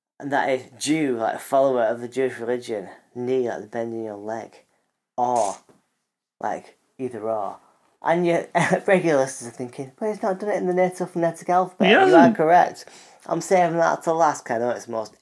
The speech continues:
Speaker 1: entertaining part. That is Juliet, Echo, Whiskey, Kilo, November, Echo, Echo, Oscar, Romeo.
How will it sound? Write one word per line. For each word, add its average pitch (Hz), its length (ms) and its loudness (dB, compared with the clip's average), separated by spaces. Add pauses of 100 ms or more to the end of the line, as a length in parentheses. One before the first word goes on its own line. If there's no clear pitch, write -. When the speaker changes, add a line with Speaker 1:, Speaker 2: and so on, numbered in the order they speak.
(140)
Speaker 1:
entertaining 127 840 -2
part. - 480 -8 (640)
That 131 280 0
is 120 200 -2
Juliet, 139 680 0
Echo, 139 400 -2
Whiskey, 117 440 -6
Kilo, 139 420 -2
November, 113 680 -4
Echo, 123 360 -6
Echo, 127 520 -6
Oscar, - 300 -6
Romeo. 110 640 -4